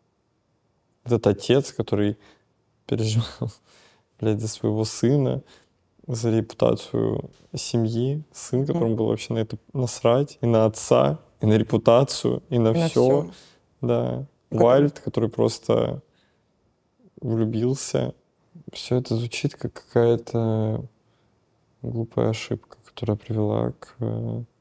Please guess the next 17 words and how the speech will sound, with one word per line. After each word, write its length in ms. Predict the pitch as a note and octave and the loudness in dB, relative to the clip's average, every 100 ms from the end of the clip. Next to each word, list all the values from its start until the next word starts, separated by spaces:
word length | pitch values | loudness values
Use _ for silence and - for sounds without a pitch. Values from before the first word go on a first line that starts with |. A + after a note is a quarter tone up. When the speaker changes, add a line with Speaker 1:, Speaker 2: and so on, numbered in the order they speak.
| _ - A2+ | _ -16 -10
Speaker 1:
к 80 | - | -4
его 160 | G#2 | -2
гибели. 560 | G2+ F#2+ G#2 - - - A#2+ _ _ _ _ - | 0 0 -2 -4 -6 -8 -14 _ _ _ _ -8
Speaker 2:
Да. 340 | D#3 D3+ E3 _ _ _ - | -6 -6 -10 _ _ _ -2
А 280 | D#3+ D#3+ D#3 _ | 0 0 -2 _
после 300 | - G3 - | 0 0 2
того, 260 | G3+ F#3 F#3 | 2 2 2
как 220 | F#3 F#3 | 0 -2
он, 360 | F3+ F3+ F3+ F3 E3+ | 0 2 2 0 -2
э, 480 | E3 E3 E3 E3 - _ _ _ _ _ | -2 0 0 -2 -4 _ _ _ _ _
умер, 320 | - G#3+ F#3+ F3 | 2 4 4 4
его 180 | D#3+ | 4
захоронили 680 | E3 E3+ F3 E3+ D#3+ D#3 D#3 - - | 2 0 0 2 2 2 0 -4 -6
на 200 | D#3+ D#3+ | -4 0
одном 420 | D#3+ E3 D#3+ E3+ - _ _ _ _ - | 2 2 0 -2 -10 _ _ _ _ -4
не 120 | D#3+ | 0
очень 500 | D#3 D#3 - D3+ D#3 | 0 -2 -6 -8 -8